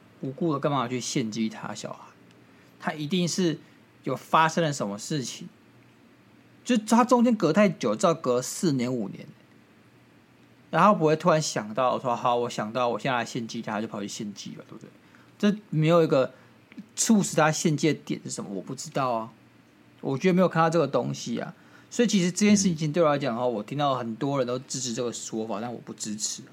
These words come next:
Speaker 1: 我不觉得
Speaker 2: 你不支持他一开始想献祭哦？
Speaker 1: 我不支持，我不，我不觉得他有哪个诱因促使他去献祭他的小孩。好比说，如果今天他每天都受到大黑佛母的这个的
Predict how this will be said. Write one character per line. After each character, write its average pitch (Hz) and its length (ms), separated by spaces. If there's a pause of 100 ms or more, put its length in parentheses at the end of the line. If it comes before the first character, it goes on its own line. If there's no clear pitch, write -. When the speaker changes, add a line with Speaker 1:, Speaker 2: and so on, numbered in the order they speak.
(720)
Speaker 1:
我 131 100
不 165 140
觉 170 100
得 170 60
Speaker 2:
你 165 60
不 165 40
支 196 100
持 - 140
他 156 160
一 165 60
开 165 120
始 143 80
想 123 220
献 107 260
祭 113 280
哦？ - 40
Speaker 1:
我 - 40
不 160 100
支 147 220
持， - 280
我 127 140
不， 170 100
我 170 120
不 220 120
觉 208 140
得 160 220 (420)
他 - 200
有 160 200
哪 123 220
个 120 260 (360)
诱 160 360
因 151 140
促 170 240
使 139 140
他 127 200
去 135 60
献 135 260
祭 127 100
他 127 140
的 117 60
小 - 240
孩。 - 140 (540)
好 185 120
比 175 80
说， 190 100
如 214 80
果 190 120
今 170 100
天 185 100
他 185 140
每 165 180
天 139 140
都 165 80
受 160 140
到 151 100
大 151 300
黑 143 200
佛 127 260
母 123 200
的 107 160
这 117 100
个 110 380 (800)
的 208 80